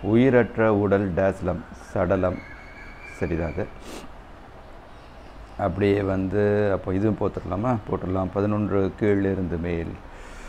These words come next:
ஷார்ட் ஹேண்ட் தமிழில். தமிழ் என்ன சொல்றது? குட்டை கை. Short ஹேண்டா? இல்ல, இதுக்கு இன்னொன்னு இருக்குது. என்னது சொல்லுவோம்?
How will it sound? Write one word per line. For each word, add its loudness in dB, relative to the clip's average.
ஷார்ட் 10
ஹேண்ட் 6
தமிழில். 4
தமிழ் 4
என்ன 6
சொல்றது? 0
குட்டை 2
கை. 0
Short 2
ஹேண்டா? 2
இல்ல, 6
இதுக்கு 6
இன்னொன்னு 4
இருக்குது. 6
என்னது 0
சொல்லுவோம்? -2